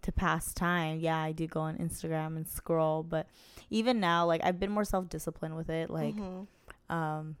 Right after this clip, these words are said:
Speaker 1: ever since that day, which was, like, a week ago,
Speaker 2: <laughs>
Speaker 1: I, uh, haven't really been on Instagram as much. But
Speaker 2: Okay.
Speaker 1: like I said, nobody cares 'cause nobody notices, you know?
Speaker 2: I mean, it was seven hours, to be fair. I don't think anybody would have noticed until, like,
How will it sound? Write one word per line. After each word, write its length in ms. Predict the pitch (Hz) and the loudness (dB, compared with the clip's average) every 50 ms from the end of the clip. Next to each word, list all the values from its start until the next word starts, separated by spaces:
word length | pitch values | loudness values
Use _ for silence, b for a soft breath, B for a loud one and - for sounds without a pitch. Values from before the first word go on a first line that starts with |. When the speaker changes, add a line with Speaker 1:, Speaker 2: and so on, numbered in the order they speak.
| - | -2
Speaker 1:
ever 160 | - 175 170 | -2 0 0
since 220 | 175 - 175 180 - | 0 -2 -2 0 2
that 160 | 180 165 165 | 2 2 2
day, 180 | 165 156 151 151 | 2 0 0 0
which 160 | 160 160 - | -2 -2 -2
was, 160 | 165 160 - | -4 -4 -4
like, 160 | 156 151 - | -4 -4 -4
a 20 | 156 | -4
week 180 | 151 160 156 | -4 -2 -4
ago, 360 | 151 - 160 156 160 165 175 170 B B B B | -2 -2 -2 0 0 0 -2 -4 B B B B
Speaker 2:
<laughs> 220 | B 427 B B - | B -4 B B 0
Speaker 1:
I, 460 | - 202 202 190 180 180 185 185 180 | 4 6 8 8 8 8 8 8 8
uh, 640 | 175 170 170 170 170 170 170 165 165 170 170 180 180 _ _ _ _ _ - 165 | 8 8 8 6 6 6 4 4 2 2 0 -2 -4 _ _ _ _ _ -8 -2
haven't 300 | 170 180 185 185 - - | 0 0 2 2 0 0
really 180 | 190 190 190 | 0 2 2
been 220 | 175 160 165 151 - | 0 0 -2 -2 -2
on 180 | - 160 160 - | -2 -4 -4 -4
Instagram 540 | - 160 151 - - 156 156 151 151 151 156 | -6 -6 -8 -6 -6 -4 -4 -2 -2 -4 -6
as 140 | 156 - | -6 -8
much. 640 | 156 151 156 - - - - - - - - - - - b b b b b b b b | -6 -6 -4 -6 -6 -8 -10 -14 -14 -14 -14 -16 -18 -20 b b b b b b b b
But 120 | - 196 | 4 8
Speaker 2:
Okay. 80 | 190 202 | 10 10
Speaker 1:
like 160 | 208 214 214 | 10 12 10
I 100 | 202 196 | 8 8
said, 280 | - - 196 196 190 180 | 10 8 8 8 8 8
nobody 340 | 170 170 180 202 202 196 190 | 6 4 6 6 4 2 2
cares 380 | - - 202 202 190 175 170 | 2 2 2 2 2 0 0
'cause 140 | - 185 175 | 0 0 0
nobody 280 | 175 170 185 190 180 175 | 2 2 2 2 0 2
notices, 680 | 165 160 165 190 202 202 - - 151 156 160 180 190 185 | 2 2 2 2 0 0 2 2 2 2 2 0 -2 -4
you 60 | 160 | -4
know? 220 | 156 160 156 156 165 185 202 | -4 -2 -2 0 0 0 2
Speaker 2:
I 40 | 285 | 4
mean, 140 | 285 285 277 | 4 6 6
it 60 | 262 | 6
was 120 | 247 240 - | 6 4 4
seven 220 | - 269 233 220 | 4 4 4 4
hours, 360 | 202 190 165 165 175 208 214 - | 2 2 2 2 0 -2 -4 -4
to 100 | - 190 | -6 -8
be 80 | 208 | -8
fair. 320 | 202 - 202 143 156 165 170 | -6 -6 -6 -6 -4 -4 -4
I 40 | |
don't 140 | 190 214 214 | -4 -4 -2
think 140 | 214 208 196 | -4 -4 -4
anybody 360 | 190 208 208 202 202 196 202 | -4 -6 -4 -4 -2 -2 -2
would 140 | 196 196 196 | -2 -4 -6
have 100 | 196 190 | -6 -4
noticed 360 | 208 202 190 190 196 196 - | -4 -4 -2 -2 -4 -6 -6
until, 200 | 196 202 220 202 | -8 -6 -6 -4
like, 280 | - 175 156 147 - | -4 -4 -6 -8 -10